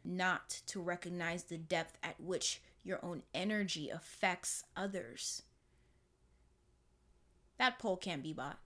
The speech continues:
Some try. And yes, some are just born with it. Others have it and lose it because of their choices. Let's not forget consequences to actions, and actions that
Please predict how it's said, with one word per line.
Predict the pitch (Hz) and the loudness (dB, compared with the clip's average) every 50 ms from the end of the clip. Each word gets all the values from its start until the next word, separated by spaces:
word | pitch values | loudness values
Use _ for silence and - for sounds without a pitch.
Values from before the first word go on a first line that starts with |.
| - - - _ _ - _ _ - | -20 -20 -20 _ _ -20 _ _ -6
Some | - - 311 294 269 | 2 6 6 6 6
try. | 254 - - 175 151 - - 226 - _ _ _ _ _ _ _ _ _ _ - | 6 4 2 2 0 0 -4 -8 -14 _ _ _ _ _ _ _ _ _ _ -8
And | 175 175 175 175 | -6 -4 -4 -2
yes, | 175 185 180 185 196 220 - | 2 4 4 4 4 2 0
some | - - - - - - 202 190 190 196 196 202 | -4 -4 -4 -4 -2 2 4 4 4 4 4 2
are | 190 185 196 | 2 2 2
just | 190 208 220 220 - - 196 | 2 2 0 0 0 -4 -2
born | 190 190 202 226 233 233 | -2 0 0 2 0 2
with | 233 254 - - | 0 0 -2 -4
it. | 226 - - _ _ - - _ _ _ _ _ _ _ _ _ _ _ _ _ _ _ _ _ _ _ _ - - | -8 -8 -10 _ _ -20 -20 _ _ _ _ _ _ _ _ _ _ _ _ _ _ _ _ _ _ _ _ -6 -2
Others | - 185 185 190 196 196 196 - | 0 0 2 4 2 2 2 2
have | - 190 185 185 185 214 | 4 6 6 6 6 4
it | 226 226 - - - | 2 2 0 -4 -6
and | 170 170 175 175 | -6 -6 -4 -2
lose | 175 180 190 185 | 0 0 2 2
it | 208 226 247 - - - - - | 2 2 2 0 -6 -8 -8 -10
because | 160 156 - 170 160 165 | -10 -8 -6 -6 -6 -6
of | 160 160 | -6 -4
their | 160 160 165 | -4 -4 -4
choices. | - - - - 170 170 175 - - - - 226 233 247 269 294 302 311 311 - - - - - - - - _ _ _ - - | -4 -6 -2 0 -2 -2 -2 -4 -6 -4 0 2 2 2 2 2 0 -2 -2 -4 -4 -4 -4 -6 -8 -10 -14 _ _ _ -14 -12
Let's | 180 170 165 - - - | -12 -10 -10 -10 -8 -6
not | 190 185 180 180 | -4 -4 -4 -6
forget | - - 190 190 196 190 - | -6 -6 -2 -2 -2 -2 -2
consequences | - - 202 202 202 - 202 - - 202 202 202 - 190 185 - | 0 0 0 2 0 -4 -6 -4 0 0 0 0 -2 -6 -6 -6
to | - - - 202 | -6 -4 0 2
actions, | 208 220 226 226 - - - 208 208 202 208 208 196 190 | 2 2 2 2 -2 -4 -4 -2 -2 -2 -2 -2 -4 -6
and | 175 170 170 170 - _ _ _ _ _ _ _ _ _ _ _ - - | -6 -8 -8 -10 -12 _ _ _ _ _ _ _ _ _ _ _ -2 2
actions | 175 202 214 208 - - - 220 214 214 202 | 4 4 4 4 2 -2 0 0 0 0 0
that | 202 190 190 185 - | 0 0 0 -2 -4